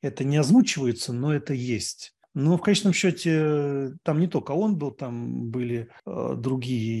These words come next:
его коллеги, кто также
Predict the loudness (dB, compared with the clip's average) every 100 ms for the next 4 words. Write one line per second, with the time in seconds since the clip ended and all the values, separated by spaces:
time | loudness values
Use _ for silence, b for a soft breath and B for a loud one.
0 | -4 -6 -2 0 2 0 -2 -4 -6 0
1 | 4 6 4 2 2 2 2 -2 -6 -10
2 | -14 -12 -4 -2 -2 -4 -2 0 0 0
3 | -2 -6